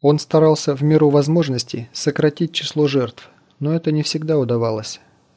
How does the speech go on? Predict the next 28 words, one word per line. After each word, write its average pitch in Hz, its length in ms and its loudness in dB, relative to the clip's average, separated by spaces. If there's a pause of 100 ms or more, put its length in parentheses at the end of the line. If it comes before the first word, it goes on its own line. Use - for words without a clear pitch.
(160)
Неожиданный, 143 640 4
ожесточенный 147 640 2
очаг 143 240 0
сопротивления 156 680 2
возник 143 360 2
на 143 100 0
нижней 143 320 0
палубе, 113 500 -2 (540)
граничившей 135 640 0
со 139 140 -2
стартовым 123 560 0
отсеком. 120 500 -6 (640)
Лишь 139 320 2
позже 151 360 4
он 147 140 2
понял, 123 380 2
что - 220 -4
там 123 200 0
происходило, 123 760 -2 (380)
а 120 100 -6
сейчас, - 520 0 (460)
перекрыв 160 500 4
засевшим 147 560 0
на 147 80 2
нижней 147 320 2
палубе 139 400 4
все 135 240 0
отходы, 127 480 -2